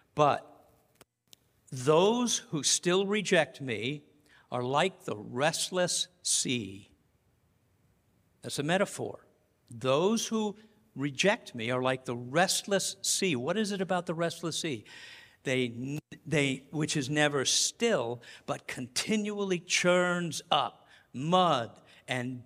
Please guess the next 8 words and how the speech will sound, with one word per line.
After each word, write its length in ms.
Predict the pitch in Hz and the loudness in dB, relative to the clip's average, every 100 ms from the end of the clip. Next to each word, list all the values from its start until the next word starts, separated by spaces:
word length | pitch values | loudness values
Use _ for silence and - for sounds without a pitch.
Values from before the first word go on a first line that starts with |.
| - | 0
dirt. 500 | 180 170 117 - - - | 4 4 4 -4 -16 -10
"There 180 | - 147 | -2 0
is 260 | 147 123 - | 0 -4 -4
no 500 | 131 160 190 214 214 | -4 0 4 6 4
peace 640 | 220 202 165 101 - - - - - _ | 2 0 0 -2 -4 -6 -10 -20 -20 _
for 300 | - 131 135 | -8 -4 -2
the 100 | 135 | 0
wicked," 560 | 139 143 143 101 - | 2 0 0 -18 -20